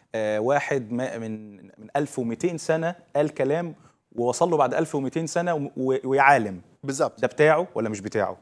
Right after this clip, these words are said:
Speaker 2: ده، ده،
Speaker 1: طب
Speaker 2: ده،
Speaker 1: ده
Speaker 2: ده،
Speaker 1: تفسره بإيه يا دكتور
Speaker 2: ده،
Speaker 1: أشرف؟
Speaker 2: ده أفسره بإنه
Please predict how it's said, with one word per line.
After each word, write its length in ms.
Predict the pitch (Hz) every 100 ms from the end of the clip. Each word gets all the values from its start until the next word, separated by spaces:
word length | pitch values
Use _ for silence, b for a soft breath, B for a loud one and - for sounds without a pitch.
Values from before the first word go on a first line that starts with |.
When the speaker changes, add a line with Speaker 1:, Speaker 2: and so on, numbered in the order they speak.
| -
Speaker 2:
ده، 220 | 143 208
ده، 200 | 165 190
Speaker 1:
طب 120 | 120
Speaker 2:
ده، 80 | 190
Speaker 1:
ده 60 |
Speaker 2:
ده، 60 | 196
Speaker 1:
تفسره 300 | 190 - 180
بإيه 260 | 139 120 98
يا 140 | -
دكتور 180 | - 139
Speaker 2:
ده، 100 | 156
Speaker 1:
أشرف؟ 140 | 156
Speaker 2:
ده 180 | 165 -
أفسره 580 | 165 180 160 180 294 359
بإنه 540 | 247 208 196 190 185